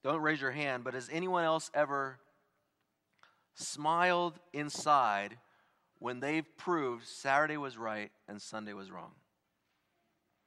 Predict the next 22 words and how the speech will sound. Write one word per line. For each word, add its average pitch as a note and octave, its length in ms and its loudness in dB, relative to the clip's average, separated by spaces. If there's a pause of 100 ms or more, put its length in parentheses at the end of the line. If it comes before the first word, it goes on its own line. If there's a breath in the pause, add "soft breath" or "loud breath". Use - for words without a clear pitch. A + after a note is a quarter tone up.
(220)
You G#2+ 100 -12
can A2+ 120 -10
just A2 220 -10
smile A2+ 380 0
at F#2 100 -10
me G#2 360 -10 (360)
if - 140 -16
you've G2 160 -14
had G2 160 -4
those F#2 160 -14
moments, F2+ 400 -14
okay? F#2+ 160 -14
There's F#2+ 160 -12
a F#2+ 60 -16
few G2 200 -16
of F#2 80 -16
you F#2 80 -16
smiling. F#2 440 -14 (680)
Many D#3 260 -6
of G#2+ 100 -10
you F#2+ 80 -14
smiling. F2 420 -14